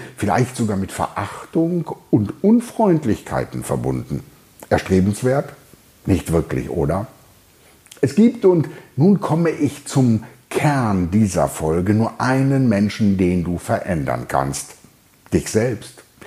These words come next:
Du kannst für dich festlegen, wie du mit den Eigenarten, Marotten, komischen Verhaltensweisen und individuellen Wirklichkeiten anderer umgehen möchtest.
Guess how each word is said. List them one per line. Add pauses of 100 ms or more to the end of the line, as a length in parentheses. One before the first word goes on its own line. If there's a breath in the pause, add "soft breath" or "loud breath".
(260 loud breath)
Du
kannst
für
dich
festlegen,
wie
du
mit
den
Eigenarten,
Marotten,
komischen
Verhaltensweisen
und
individuellen
Wirklichkeiten
anderer (360 loud breath)
umgehen
möchtest.